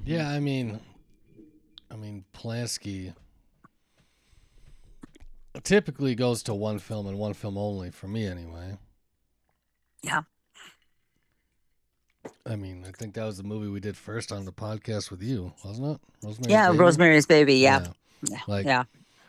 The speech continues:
Speaker 1: talk about magnum opus. That, I mean, it doesn't get much better than that.
Speaker 2: No, it doesn't. And that's his. And that will always be it. And when I, you say Roman Polanski, the first movie I'm gonna think about is that.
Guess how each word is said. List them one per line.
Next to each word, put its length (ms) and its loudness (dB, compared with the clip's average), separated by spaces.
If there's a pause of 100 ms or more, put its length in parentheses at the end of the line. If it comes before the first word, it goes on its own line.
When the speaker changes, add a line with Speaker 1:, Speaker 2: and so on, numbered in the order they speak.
Speaker 1:
talk 200 4
about 220 4
magnum 320 0
opus. 480 -4
That, 200 -10
I 60 -12
mean, 380 -14 (480)
it 60 -20
doesn't 240 -10
get 160 -6
much 300 -10
better 220 -8
than 140 -18
that. 280 -12 (600)
Speaker 2:
No, 300 6
it 100 6
doesn't. 360 4 (960)
And 80 6
that's 180 6
his. 360 4 (420)
And 100 6
that 120 8
will 80 10
always 360 8
be 200 8
it. 120 4
And 140 4
when 120 6
I, 40 6
you 240 4
say 200 2
Roman 300 4
Polanski, 500 4
the 80 2
first 260 2
movie 160 2
I'm 100 0
gonna 120 -2
think 200 0
about 320 2
is 140 -6
that. 320 4